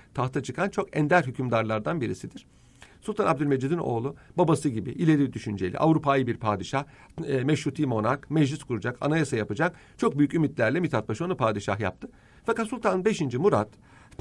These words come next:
amcasına yapılanların farkına varınca, yani amcasının tahta indirilmesi, onun sonra öldürülmesinin, bir miktar uyanır gibi oldu. Saf bir padişah olmasına rağmen ve onlara direndi. Direnince onu tahttan indirdiler. Tabii bunda sadece bu değil,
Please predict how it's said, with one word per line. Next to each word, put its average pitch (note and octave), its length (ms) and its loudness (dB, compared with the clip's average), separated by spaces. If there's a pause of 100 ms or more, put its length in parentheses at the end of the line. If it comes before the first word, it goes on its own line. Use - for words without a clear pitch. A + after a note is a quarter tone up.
(140)
amcasına F#3+ 400 2
yapılanların C3+ 580 2
farkına F3 400 4
varınca, C#3 500 6 (680)
yani G#2+ 160 2
amcasının A#2 300 -2
tahta A2+ 240 -4
indirilmesi, A2+ 400 -2
onun A#2+ 120 -2
sonra C3 240 -2
öldürülmesinin, A#2 600 -2 (440)
bir B3+ 100 0
miktar G#3+ 260 4
uyanır G#3+ 380 10
gibi F3+ 180 8
oldu. D3+ 420 8 (440)
Saf D#3 280 4
bir D3 60 0
padişah B2+ 420 4
olmasına B2 440 0
rağmen D3+ 360 2 (320)
ve G#3 60 6
onlara A#3 360 6
direndi. F#3 500 4 (560)
Direnince B3+ 640 4 (200)
onu F3+ 200 2
tahttan G3+ 420 -2 (280)
indirdiler. D3+ 520 0 (240)
Tabii D#3+ 260 2
bunda D3+ 160 0
sadece G#2+ 500 0
bu B2 160 -2
değil, D#3 260 -2